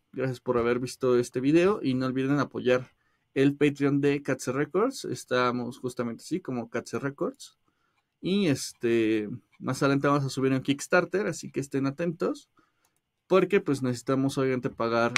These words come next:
el, lo del hosting y, pues, lo del dominio. Y hay un buen de cosas que hay que pagar, pero bueno, queremos una plataforma, ¿no? <laughs> Y, bueno,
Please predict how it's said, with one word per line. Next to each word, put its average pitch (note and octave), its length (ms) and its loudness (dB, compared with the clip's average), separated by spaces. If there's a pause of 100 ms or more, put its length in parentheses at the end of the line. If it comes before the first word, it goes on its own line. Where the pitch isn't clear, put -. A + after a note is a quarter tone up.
el, A2+ 360 -2
lo G#2+ 100 0
del A2 220 -2
hosting D#3 720 0
y, A2 520 -2
pues, - 360 -12
lo A2 100 -4
del A2 160 0
dominio. C#3+ 840 0
Y G#2 220 -4
hay C3 360 -2
un B2+ 120 -2
buen A#2+ 140 -2
de A#2 100 0
cosas A#2+ 240 -4
que A#2 100 -2
hay A2+ 60 -4
que A#2 120 -4
pagar, A2 580 -2
pero E2+ 280 -12
bueno, B2 280 0 (680)
queremos C3+ 420 2
una C#3+ 200 4
plataforma, C3 640 2
¿no? E3+ 280 0
<laughs> - 400 -10 (1040)
Y, F3 160 4
bueno, C3+ 300 -2